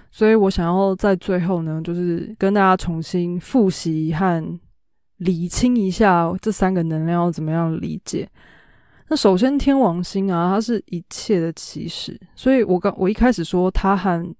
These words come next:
克隆诺斯这对父子在于去平衡冲动和务实之间，因为天王星是从无中生有哦，所以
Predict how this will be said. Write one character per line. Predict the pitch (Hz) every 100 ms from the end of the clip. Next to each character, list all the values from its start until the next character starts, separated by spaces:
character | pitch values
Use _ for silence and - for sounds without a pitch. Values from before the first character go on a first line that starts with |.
| _
克 | - 196
隆 | 180
诺 |
斯 | 170
这 | 160 160
对 | 165
父 | - - 170
子 | 156 - - - - - - -
在 | 254 233
于 | 180 170
去 | - 226
平 | - - 165 170
衡 | 170 156 160
冲 | - - 180 185 185
动 | 175 -
和 | 175 -
务 | 160
实 | - - -
之 | - -
间， | - - 180 - _ -
因 | 254
为 | 247
天 | 240
王 | 208 160
星 | 165 180 185
是 | 196 175
从 | - 156 156 - _ -
无 | 170 160
中 | 180 180 175
生 | 160 170 160
有 | 160 -
哦， | - 82 160
所 | -
以 | 185